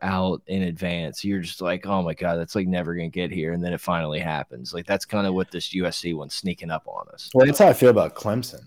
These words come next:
Speaker 2: It's like, I feel like we scheduled this Clemson
Speaker 1: Oh, yeah, I
Speaker 2: series, like,
Speaker 1: forgot
Speaker 2: a
Speaker 1: about
Speaker 2: fucking
Speaker 1: that.
Speaker 2: decade ago. It's
Speaker 1: Why do
Speaker 2: like,
Speaker 1: we
Speaker 2: "Yeah, you still got some time." <laughs> It's
Speaker 1: I
Speaker 2: like,
Speaker 1: guess,
Speaker 2: what?
Speaker 1: I don't know. I'm trying to
Speaker 2: I
Speaker 1: figure
Speaker 2: hate
Speaker 1: out.
Speaker 2: that. I hate that.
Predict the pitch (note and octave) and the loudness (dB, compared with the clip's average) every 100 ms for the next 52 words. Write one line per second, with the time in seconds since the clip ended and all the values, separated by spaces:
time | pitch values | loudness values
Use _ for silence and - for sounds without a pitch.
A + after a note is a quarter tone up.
0 | - - G#2+ G#2 C#3 C3+ A#2 - A#2+ A2+ | -16 0 2 6 8 8 6 2 4 6
1 | A#2 F#2 - - G2+ G2+ A#2 A#2 C3 F2 | 4 0 -4 -2 0 4 4 6 4 4
2 | E2+ G#2+ A2+ B2 G#2 G2 - F2 F2 F2+ | 4 6 6 6 4 2 2 0 2 2
3 | - D#2+ C#2 C#2 - - - - - _ | 2 -6 -6 -10 -14 -18 -20 -20 -20 _
4 | _ - - F#3 A2+ C3 C3 C3 - D3 | _ -6 4 8 10 12 12 10 8 8
5 | C3 B2+ A2+ G2+ G#2+ F#2+ F#2+ - _ - | 10 8 4 0 0 0 -2 -6 _ -20
6 | - - - - A2 A2+ F3+ B2+ B2 - | -10 -2 0 4 4 6 4 4 0 0
7 | G#2+ A#2 G#2 E2+ B1 - - G2 G#2+ - | 0 2 4 2 -2 -8 -4 0 0 4
8 | B2 C#3 D3+ A2+ G2+ F#2 F2+ F2+ E2 - | 6 8 8 10 10 10 8 4 0 -6
9 | _ - C3+ B3+ C#4+ - - | _ 2 4 8 6 4 -8